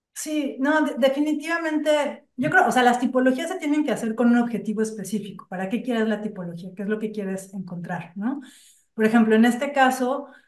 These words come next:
había una, una pregunta, o sea, un interés muy, muy fuerte sobre el tema apícola, ¿no? O sea, cómo la apicultura contribuye o no en, en este modelo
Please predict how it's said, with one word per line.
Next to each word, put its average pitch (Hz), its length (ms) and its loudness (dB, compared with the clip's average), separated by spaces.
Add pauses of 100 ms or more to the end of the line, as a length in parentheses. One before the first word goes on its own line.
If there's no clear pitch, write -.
había 226 260 2
una, 233 640 4 (220)
una 240 240 2
pregunta, 220 340 2
o - 40 -10
sea, 220 140 -4
un 233 140 6
interés 226 360 2
muy, 226 380 0
muy 226 160 0
fuerte 254 420 -4
sobre 196 240 -4
el 185 60 -6
tema 202 260 -2
apícola, 190 500 -4
¿no? 214 260 -2
O - 40 -6
sea, 196 180 -8
cómo 247 460 4 (280)
la 196 100 -4
apicultura 220 640 -2
contribuye 214 680 0
o 202 100 0
no 202 500 -4
en, 196 300 -4
en 208 100 -2
este 208 340 -4
modelo 196 720 -2